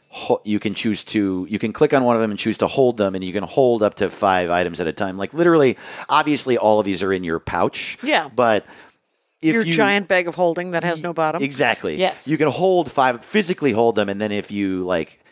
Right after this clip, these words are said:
Speaker 1: hit B and you go back i-, out of your stash into the world, you will be, your character will be physically holding these five things.
Speaker 2: Right, right.
Speaker 1: So, like, um, there are th-, around the world cooking pots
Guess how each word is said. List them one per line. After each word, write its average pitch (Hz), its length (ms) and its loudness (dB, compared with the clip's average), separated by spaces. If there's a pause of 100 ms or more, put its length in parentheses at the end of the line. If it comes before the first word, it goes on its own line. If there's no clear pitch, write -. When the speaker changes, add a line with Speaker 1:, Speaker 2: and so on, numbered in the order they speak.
Speaker 1:
hit 117 320 -4
B 101 440 0
and 90 160 -8
you 90 140 -6
go 98 200 0
back 101 380 -2
i-, 98 160 -4
out 107 220 0
of 101 80 -2
your 95 240 -4
stash 98 540 -2
into 101 320 -4
the 87 100 -2
world, 98 320 2
you 92 160 -2
will 90 260 -2 (320)
be, 123 240 2 (160)
your 117 200 2
character 107 440 0
will 98 140 2
be 92 140 -4
physically 98 420 0
holding 82 380 0
these 78 180 -6
five 80 240 0
things. 76 280 -8
Speaker 2:
Right, 208 220 0
right. 208 320 0 (140)
Speaker 1:
So, 165 220 0
like, 131 340 -2 (640)
um, 104 580 2 (220)
there 123 260 2
are 117 360 2
th-, - 280 -16
around 127 460 0
the 123 80 0
world 117 540 0
cooking 139 340 -4
pots - 520 -4